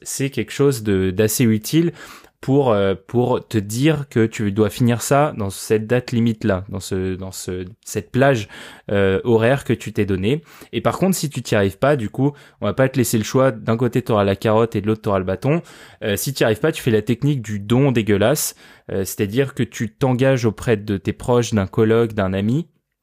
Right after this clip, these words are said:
à donner de l'argent à une cause que tu méprises profondément. Mais vraiment, il faut que ce soit une cause que tu détestes, mais viscéralement. Et, euh, et comme ça, si jamais tu échoues, tu leur donnes de l'argent. Et pour vraiment le faire, parce que là, encore une fois, euh, ton pote, il va pas te le rappeler à ta place,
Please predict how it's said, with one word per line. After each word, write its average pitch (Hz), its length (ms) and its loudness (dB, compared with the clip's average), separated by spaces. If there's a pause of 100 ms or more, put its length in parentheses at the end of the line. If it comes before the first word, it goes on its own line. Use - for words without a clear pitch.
(480)
à 117 120 -2
donner 127 280 2
de 117 80 2
l'argent 113 320 2
à 131 100 4
une 104 100 2
cause 147 220 0
que - 120 -8
tu - 160 -4
méprises 117 360 2
profondément. 107 580 0
Mais 92 140 -4
vraiment, 123 220 2
il 160 80 0
faut 127 140 -4
que - 100 -14
ce 117 100 -6
soit 123 160 -4
une 120 120 -4
cause 165 400 0 (360)
que 123 100 -4
tu 117 220 -2
détestes, 127 920 0
mais 104 200 -2
viscéralement. 123 800 0 (580)
Et, 151 360 2
euh, 104 380 -2
et 107 140 -6
comme 110 160 0
ça, 165 240 0
si 123 260 -4
jamais 127 300 2
tu - 200 -2
échoues, 170 240 0
tu - 160 -6
leur 110 200 2
donnes 147 180 2
de 139 80 2
l'argent. 107 340 0 (440)
Et 110 280 0
pour 110 260 0
vraiment 139 360 2
le 123 60 0
faire, 175 260 0
parce 135 160 -8
que 107 100 -4
là, 104 140 -2
encore 101 240 -4
une 95 100 -6
fois, 120 200 0
euh, 107 260 2
ton 104 160 -4
pote, 117 280 0
il 107 40 2
va 98 80 2
pas 110 140 0
te - 100 -10
le 107 60 2
rappeler 98 240 0
à 92 80 2
ta 92 100 -4
place, 139 320 0